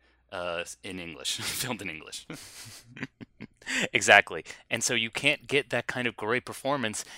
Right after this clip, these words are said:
Speaker 2: if their voice constantly sounds like this.
Speaker 1: Yeah. <laughs> I mean, maybe if it was an A-level production, like the, I don't know, s-, The Shining went way over budget. <laughs> Maybe if it was like that, you know.
Speaker 2: <laughs> Exactly.
Speaker 1: You wouldn't be distracted by all the technical little flubs.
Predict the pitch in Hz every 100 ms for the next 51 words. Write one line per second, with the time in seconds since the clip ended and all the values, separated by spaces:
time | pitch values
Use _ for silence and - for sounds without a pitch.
0 | - - 107 113 107 95 170 - - 107
1 | - 127 143 - 92 90 127 135 143 180
2 | - - - 123 - 165 - - - -
3 | - - - - - - _ - - 135
4 | 117 131 113 110 104 101 98 92 90 90
5 | 90 85 - 85 80 - 78 - _ _
6 | - 85 80 76 73 - 98 78 - -
7 | - 104 - 101 90 87 85 95 85 85
8 | 82 80 - 110 - - 143 92 95 85
9 | 85 135 139 82 73 87 78 73 - -
10 | - - - - - - - 95 87 78
11 | - 117 113 104 98 - 117 92 101 87
12 | 85 82 80 - 90 - 85 78 78 -
13 | 69 - -